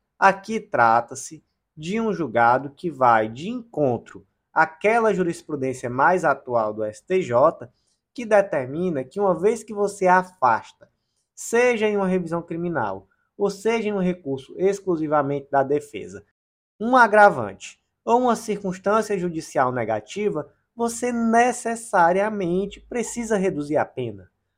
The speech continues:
Não é possível, sob pena de reformácio impégios, você retirar um agravante mas manter a pena no mesmo valor sob algum outro argumento que não foi utilizado na sentença. Isso não faz sentido.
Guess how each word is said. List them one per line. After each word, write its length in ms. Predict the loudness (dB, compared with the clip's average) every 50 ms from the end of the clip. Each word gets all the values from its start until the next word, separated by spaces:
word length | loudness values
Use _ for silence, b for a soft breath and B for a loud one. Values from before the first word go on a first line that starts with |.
| _ _ _ _ _
Não 380 | -2 0 4 6 6 6 6 4
é 60 | 2
possível, 760 | 0 -2 -14 -16 -16 -14 -10 -8 -6 -6 -6 -4 -4 -6 -6
sob 260 | -4 -4 -4 -4 -4
pena 360 | -6 -4 _ -4 -2 -2 -4 -4
de 100 | -4 -4
reformácio 720 | -6 -6 -6 -4 -4 -4 0 2 4 4 4 2 0 -8
impégios, 680 | -10 -10 -2 0 0 2 2 0 -2 -6 -10 -14 -16 _ _ _ _ _ _ _
você 400 | -2 -2 -2 -2 -2 -6 -6 -4
retirar 580 | -4 -4 -6 -6 -6 -8 -2 4 4 6 6 6
um 80 | 4
agravante 800 | 4 4 6 6 4 4 4 0 -2 -2 -2 -2 -4 -8 -18 _ _ _ _ _ _ _ _ -4
mas 220 | 0 2 2 2 4
manter 300 | 2 0 0 0 4 4
a 100 | 4 4
pena 300 | 4 2 2 2 2 0
no 100 | 0 2
mesmo 300 | 2 2 2 2 2 4
valor 400 | 4 6 6 6 4 2 2 0
sob 280 | -2 -6 -4 2 2
algum 200 | 2 2 4 2
outro 340 | 2 4 4 2 2 2 2
argumento 720 | 2 2 2 0 -4 -2 -2 -2 0 -2 -4 -6 -10 _ _ _ _ _ _ _ _
que 100 | -8 -4
não 240 | 0 0 0 0 0
foi 160 | -2 -2 -2
utilizado 600 | -2 -2 -8 -10 -10 -4 0 2 2 2 2 0
na 120 | -4 -6
sentença. 720 | -6 -8 -14 -14 -8 -6 -4 -4 -4 -6 -8 -12 -12 -14 _ _ _ _ _
Isso 140 | _ -12 -8
não 80 | -8 -6
faz 300 | 2 4 4 4 4 0
sentido. 680 | -4 -8 -8 -8 -8 -8 -6 -6 -6 -6 -8 -10 -12